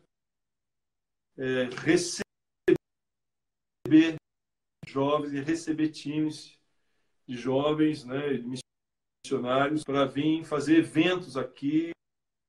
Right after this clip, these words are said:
e, e também, né, mas pra fazer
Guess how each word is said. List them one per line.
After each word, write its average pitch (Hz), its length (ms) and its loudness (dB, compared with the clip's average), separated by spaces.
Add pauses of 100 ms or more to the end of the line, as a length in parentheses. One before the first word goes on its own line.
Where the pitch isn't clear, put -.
(100)
e, 123 580 0
e 151 160 2
também, 135 380 -12
né, 123 240 -18
mas 123 160 -18
pra 127 140 -20
fazer 139 420 -12